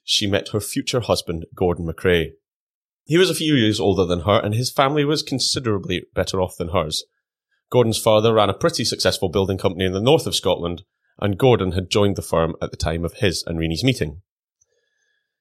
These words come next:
In nineteen sixty-three, we have the wedding of Renee MacDonald and Gordon McRae, and they have a happy marriage to begin with. Not long after taking a role in his father's business, Gordon soon took over from his father,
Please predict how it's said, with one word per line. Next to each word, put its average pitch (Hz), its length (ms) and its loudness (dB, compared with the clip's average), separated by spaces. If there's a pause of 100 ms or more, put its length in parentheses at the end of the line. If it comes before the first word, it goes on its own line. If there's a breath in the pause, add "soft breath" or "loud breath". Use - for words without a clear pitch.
(220)
In 151 180 4
nineteen 151 340 4
sixty-three, 92 800 0 (140)
we 101 100 2
have 95 220 2
the 101 80 2
wedding 87 400 2
of 87 160 -6
Renee 101 340 0
MacDonald 85 600 -2
and 87 100 -6
Gordon 85 240 -2
McRae, 78 460 -6 (480)
and 127 120 0
they 147 40 4
have 151 100 4
a 160 60 0
happy 151 320 -4
marriage 113 260 2
to - 80 -12
begin 101 240 0
with. 82 260 -6 (240)
Not 127 200 4
long 123 160 4
after 107 180 0
taking 110 300 -2
a 98 80 0
role 113 200 4
in 104 60 2
his 95 140 -2
father's 98 320 2
business, 82 480 -6 (400)
Gordon 120 280 4
soon 101 300 0
took - 260 -2
over 90 220 2
from 85 160 -8
his 82 120 -6
father, 80 340 -4